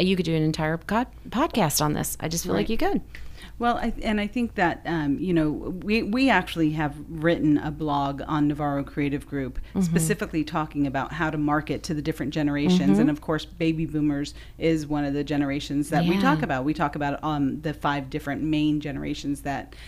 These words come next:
Speaker 2: um, are in existence right now that are part of the commerce and, um, economics of the soc-, of society.
Speaker 1: Yeah.
Speaker 2: And so when you're, when you're talking about those things, you do have to know, you do have to understand how they're going to interface with you and how they're consuming,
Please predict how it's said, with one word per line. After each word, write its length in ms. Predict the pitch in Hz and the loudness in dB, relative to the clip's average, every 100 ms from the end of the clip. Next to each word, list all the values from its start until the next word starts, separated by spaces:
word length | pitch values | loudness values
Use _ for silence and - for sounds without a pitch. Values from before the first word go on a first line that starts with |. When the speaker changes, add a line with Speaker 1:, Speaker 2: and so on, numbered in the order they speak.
| - - | -14 -4
Speaker 2:
um, 260 | 151 143 - | 0 0 -2
are 400 | 151 139 139 - - - - | -4 -4 -6 -10 -14 -16 -8
in 140 | 175 160 | 0 2
existence 640 | 151 147 151 - 156 156 | 2 -2 -4 -4 -4 -2
right 140 | 151 127 | 0 0
now 180 | 151 | 0
that 160 | 147 151 | 0 0
are 100 | 151 | 0
part 440 | 147 - 196 190 | -2 -2 -2 -2
of 160 | - 147 | -2 -6
the 80 | 156 | -8
commerce 600 | - 151 143 139 147 - - - - | -2 0 0 -2 -4 -10 -16 -16 -8
and, 400 | 156 143 147 139 | -4 -2 -2 -2
um, 200 | - 143 | -2 -2
economics 680 | 147 135 147 139 143 131 - | -2 -2 -2 0 -4 -6 -10
of 640 | - 139 135 139 - 156 147 | -8 -4 -4 -6 -12 -12 -6
the 180 | 135 | -4
soc-, 320 | 135 - - 160 | -4 -8 -10 -10
of 100 | 160 | -8
society. 720 | 160 - 233 302 160 104 - - | -10 -2 0 0 -2 -8 -10 -2
Speaker 1:
Yeah. 280 | 196 240 262 | 2 4 4
Speaker 2:
And 260 | 165 170 | 4 2
so 280 | 165 196 175 | -2 0 0
when 240 | 170 190 | 2 2
you're, 240 | 185 185 175 | 2 0 -2
when 260 | 170 180 | -2 0
you're 140 | 180 175 | 0 -2
talking 560 | - - 262 294 208 | -4 -4 -4 -2 -2
about 260 | 165 147 135 | -2 -2 -4
those 160 | 151 - | -8 -6
things, 420 | 139 135 143 - - - - | -2 0 0 -2 -14 -14 -4
you 180 | 185 | -2
do 300 | 180 180 240 | -2 -2 -2
have 260 | 262 208 - | -2 -4 -6
to 80 | 147 | 0
know, 200 | 147 135 | 0 2
you 160 | 139 156 | -2 -2
do 140 | 180 | -2
have 180 | 220 214 | -4 -4
to 60 | |
understand 520 | 175 156 156 - 143 139 | -4 -4 -8 -4 -2 -2
how 240 | 151 185 | 0 -2
they're 160 | 185 175 | -2 -4
going 240 | 160 156 | 0 2
to 80 | 151 | 2
interface 440 | - 156 - 147 147 | 0 -2 0 -4 -2
with 180 | 147 | -6
you 140 | 143 143 | -4 -2
and 100 | 143 | -2
how 200 | 147 151 | -2 -4
they're 120 | 151 | -4
consuming, 880 | - 156 - - 202 240 190 139 | -4 -4 -4 -6 -2 -2 0 -2